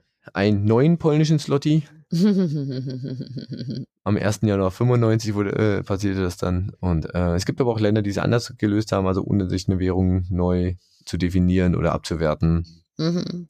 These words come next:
Speaker 1: Äh, Brasilien zum Beispiel mit teilweise Inflationsraten von vierundachtzig Prozent in den, äh, auch so um neunzehnhundertneunzig.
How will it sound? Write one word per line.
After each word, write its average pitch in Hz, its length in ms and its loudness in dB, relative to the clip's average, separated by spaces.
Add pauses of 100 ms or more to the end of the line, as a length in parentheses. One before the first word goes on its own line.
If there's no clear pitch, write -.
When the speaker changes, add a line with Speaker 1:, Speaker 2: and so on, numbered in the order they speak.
Speaker 1:
Äh, 87 260 2
Brasilien 92 500 2
zum 87 140 0
Beispiel 85 520 0
mit 80 160 -4 (220)
teilweise 82 320 0
Inflationsraten 82 680 -2
von 78 300 -4
vierundachtzig 85 440 -2
Prozent 87 380 -2
in 85 160 0
den, 78 300 0
äh, - 60 -4
auch 85 380 -4
so 85 140 -6
um 80 140 -2
neunzehnhundertneunzig. 87 1080 0